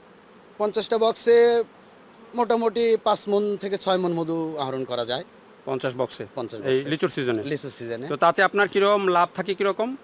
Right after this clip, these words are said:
Speaker 1: এখন আসলে এটা তো ওইভাবে বলা মুশকিল, বাৎসরিকভাবে আমরা তো ওইভাবে হিসাব করি না।
Speaker 2: হুম।
Speaker 1: মধু, আহ, আহরণ করতেছি, বাজারজাত করতেছি,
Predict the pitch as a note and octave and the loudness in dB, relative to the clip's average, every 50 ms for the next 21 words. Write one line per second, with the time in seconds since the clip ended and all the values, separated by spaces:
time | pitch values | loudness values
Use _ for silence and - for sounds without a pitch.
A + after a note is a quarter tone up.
0 | - - - - - - - A2+ - - F3 F#3+ G3 G3+ G3 G3 G3+ G3+ G3 F#3 | -18 -20 -20 -20 -16 -14 -12 -10 -6 -4 -2 -2 0 -2 -2 -2 -4 -4 -4 -6
1 | D3 D3 C#3 - G3+ G3 G#3 F#3 G#3+ G3 - G#3+ G#3+ G#3+ G#3+ G3 D#3+ D3 - - | -8 -10 -8 -6 -6 -4 -4 -4 -6 -6 -4 -2 -2 0 -2 -4 -6 -12 -20 -18
2 | - - E3 E3+ D#3 F3+ F#3+ G3+ F#3+ F#3 F#3 F#3+ F#3 F#3+ G#3+ F#3 - - C4+ C#4 | -10 -6 -4 -2 -2 -2 -2 0 2 2 2 2 2 2 0 -2 -4 -4 -2 0
3 | A3+ E3+ D3+ C#3+ D3 D3+ - - F3 E3+ F3+ E3+ F3+ F3+ F3 F3+ E3+ D#3+ E3 E3 | 0 0 0 0 -2 -2 -2 -4 -6 -6 -4 -2 -2 -2 0 0 0 0 0 -2
4 | E3 D#3+ - F3 E3 D#3+ D3+ D#3 D#3+ C#3+ C#3+ D3 - G#3 - - G#3 G#3 A3+ B3 | -2 -2 -2 -4 -4 -2 -2 -2 -2 -4 -4 -2 -4 -4 -2 -2 -2 -2 0 0
5 | A3+ B2+ - - - - B2+ A#2 G2 G2+ - - - - E3 F3+ G3 G3+ G#3 G#3 | -2 -4 -4 -8 -8 -6 -6 -6 -6 -8 -12 -20 -12 -4 -2 0 2 2 4 2
6 | G#3 G#3 F#3 - D#3+ D#3+ D#3 D3+ D3+ D3 D3 D#3 F3+ G3 G#3 F#3+ G#3 G#3 G3+ - | 2 0 -2 -2 -2 0 2 2 2 2 2 2 2 0 0 -2 -2 -4 -4 -4
7 | A3 A3 - - A#3 B3+ B3+ B3 G#3 G#3 G3+ G3 G#3 G3+ F#3+ A3 G#3 - G#3+ G#3+ | -6 -10 -10 -8 -8 -8 -6 -2 0 0 2 2 0 -2 -2 -4 -4 -4 -6 -8
8 | - - A3 G3+ - - B3 B3+ G#3 G#3+ | -8 -8 -12 -14 -12 -14 -14 -14 -12 -12